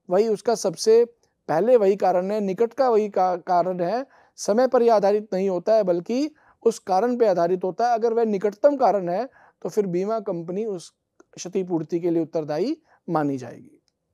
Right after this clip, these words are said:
निकटतम कारण आवश्यक रूप से वह नहीं है जो समय में निकटतम है, बल्कि वह है जो दक्षता में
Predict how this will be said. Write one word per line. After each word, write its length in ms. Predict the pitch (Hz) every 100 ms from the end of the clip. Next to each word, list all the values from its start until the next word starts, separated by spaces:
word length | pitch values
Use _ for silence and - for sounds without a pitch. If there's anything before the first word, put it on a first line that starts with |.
| _ _ _ _ -
निकटतम 540 | 175 190 247 254 302 285
कारण 320 | 214 220 254
आवश्यक 480 | 220 196 214 254 226
रूप 160 | 208 208
से 160 | 226
वह 120 | 208 190
नहीं 240 | 180 202
है 180 | 208 254 _ _ _ _
जो 220 | 151 226 226
समय 340 | - 180 220
में 120 | 254
निकटतम 540 | 233 208 175 - 160 135
है, 180 | 120 _ _ _ _ _ _
बल्कि 320 | 175 196 226
वह 400 | 190 180 208 247 202
है 280 | 185 262 - _ _ -
जो 360 | 151 196 233 254 180
दक्षता 560 | 147 160 - - 233 226
में 320 | 208 202 254